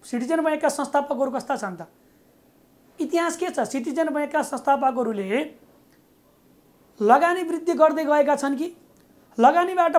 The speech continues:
प्रतिफल लिएर आफ्नो जुन मार्केट छ त्यो स्थिर राख्न खोजिरहेका छन् कि?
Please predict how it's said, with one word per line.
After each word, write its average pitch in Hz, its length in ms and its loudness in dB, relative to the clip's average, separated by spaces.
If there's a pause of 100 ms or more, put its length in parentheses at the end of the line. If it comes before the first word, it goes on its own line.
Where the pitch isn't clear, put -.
प्रतिफल 311 480 4
लिएर 320 240 2 (1200)
आफ्नो 320 320 0
जुन 330 160 -2
मार्केट 262 480 2
छ 294 60 -2
त्यो 294 200 -2
स्थिर - 420 -4
राख्न 269 340 0
खोजिरहेका 285 600 2
छन् 269 200 -2
कि? 285 80 -4